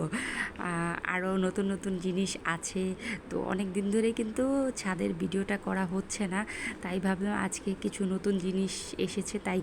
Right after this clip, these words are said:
করলাম। এদিকে আম, এর আগে শর্ট একটা ভিডিওতে কিন্তু আমি আম দেখিয়েছি, আমার ছাদে দুটো আম ছিল, একটা আম আমি কী করেছি পেড়ে খেয়ে ফেলেছি, আর এই একটা আম আছে আমার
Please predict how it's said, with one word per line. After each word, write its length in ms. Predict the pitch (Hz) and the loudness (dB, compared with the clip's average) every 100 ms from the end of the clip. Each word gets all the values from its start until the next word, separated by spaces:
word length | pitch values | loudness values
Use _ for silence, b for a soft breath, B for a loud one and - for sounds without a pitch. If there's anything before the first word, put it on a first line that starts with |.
| - | 0
করলাম। 240 | 185 196 - | 2 2 0
এদিকে 280 | 190 196 202 - | 0 2 0 -2
আম, 260 | 170 165 151 B B - | 0 2 0 B B -2
এর 180 | 202 214 | 0 2
আগে 200 | 220 247 | 0 -2
শর্ট 360 | - 262 269 | -2 0 0
একটা 220 | 240 - 214 | -2 -2 0
ভিডিওতে 380 | 190 196 202 | 2 2 2
কিন্তু 260 | 202 202 202 | 0 -2 0
আমি 220 | - 190 - | 0 -2 0
আম 280 | 165 190 196 | 0 2 2
দেখিয়েছি, 520 | 170 170 196 185 262 | 2 2 0 0 0
আমার 240 | 208 180 185 | 0 0 -2
ছাদে 240 | 220 233 | 0 0
দুটো 320 | 185 208 202 | 2 0 2
আম 160 | 185 175 | 2 2
ছিল, 320 | 151 170 156 151 B B 196 | 0 2 2 0 B B -6
একটা 380 | 190 190 - 226 | -4 -4 -2 0
আম 100 | 214 | 2
আমি 180 | 214 202 196 | 2 0 -2
কী 80 | 208 - | -4 0
করেছি 380 | 226 226 - 277 - | 2 2 2 0 2
পেড়ে 220 | 233 247 | 4 4
খেয়ে 220 | - 226 208 | 2 2 4
ফেলেছি, 460 | - 180 170 - | 2 0 0 0
আর 160 | 180 185 | -2 0
এই 220 | - 226 220 | 2 4 4
একটা 380 | 202 - 196 190 | 2 -2 0 0
আম 100 | 208 | 2
আছে 300 | 190 - 165 | 0 0 0
আমার 220 | 160 | 2